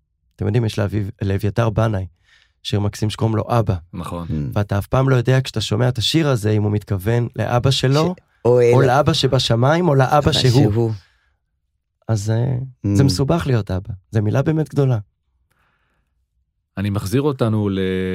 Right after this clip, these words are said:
Speaker 2: לתחילת המפגש הזה, שאמרנו שאתה כבר שלושים שנים פוגש ילדים, מופיע, מופיע,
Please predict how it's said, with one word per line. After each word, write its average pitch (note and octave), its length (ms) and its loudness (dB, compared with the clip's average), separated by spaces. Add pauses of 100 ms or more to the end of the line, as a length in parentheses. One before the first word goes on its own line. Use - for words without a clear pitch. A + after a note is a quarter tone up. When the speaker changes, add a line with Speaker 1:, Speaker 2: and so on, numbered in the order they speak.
(100)
Speaker 2:
לתחילת F#2+ 560 -6
המפגש G2 680 -4
הזה, F2 280 -6
שאמרנו F#2 400 -8
שאתה F#2+ 260 -6
כבר G2 160 -6
שלושים G2+ 360 -6
שנים G2 340 -4 (840)
פוגש F#2+ 340 -4
ילדים, F#2 320 -6
מופיע, F#2+ 560 -4
מופיע, F#2+ 600 -6